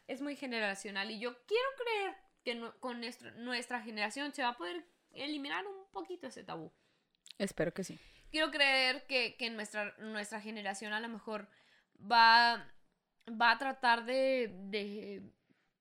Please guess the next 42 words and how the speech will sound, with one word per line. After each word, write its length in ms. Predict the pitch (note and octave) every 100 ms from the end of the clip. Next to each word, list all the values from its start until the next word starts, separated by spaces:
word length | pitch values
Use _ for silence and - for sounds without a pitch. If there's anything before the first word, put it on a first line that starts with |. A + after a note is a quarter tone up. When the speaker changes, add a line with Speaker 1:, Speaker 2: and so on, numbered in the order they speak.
| - G#3+ - G#3+ _
Speaker 1:
tratar 400 | B3 A#3+ C4+ C4+
de 80 | C#4
proveer 460 | D4 A#3 A3+ B3+
esa 200 | C4+ C4
información. 720 | B3 - G3 E3+ F3+ F3 F3+
Yo 200 | F#3+ A3+ - _ _ -
espero, 640 | G3+ - _ A3+ G3+ D#3+
güey. 180 | D#3+ D#3+ _ - - _ _ _
Porque 280 | - E4+ D4+
creo 280 | D#4 D#4 E4
que 360 | D#4+ D#4 B3+ - - -
ahora 240 | B3 A#3
en 60 | C#4+
este 180 | C4+ A#3
tiempo 320 | B3 A#3 B3
hemos 220 | C4 B3+
dado 180 | B3 B3+
un 200 | B3+ A3
pasito, 600 | - B3 - C4 - G3+
¿no? 240 | F3 G3
En 140 | G3+ F#3+
ese, 400 | F#3 - A3 G3 E3+ - _ _ _ _
en 140 | A3 B3
ese 180 | B3 -
saber 360 | C4+ A3+ A3+
qué 100 | B3+
tan 180 | B3 B3+
fácil 300 | B3+ B3 B3
hubiera 260 | A#3+ G#3+ G#3+
sido 320 | - A#3+ A#3
para 180 | A#3 G3+
nosotros 500 | F3+ F#3 G#3+ G#3+ G#3
el 100 | A3
que 80 | -
se 100 | F#3
nos 140 | F3 F3
hubiera 160 | F3+
informado 480 | G3+ F#3+ F3+ F3 F#3
de 60 | F3
ciertas 400 | F3 F3 F3+ -
cosas, 340 | - - -
¿no? 220 | F#3+ G#3+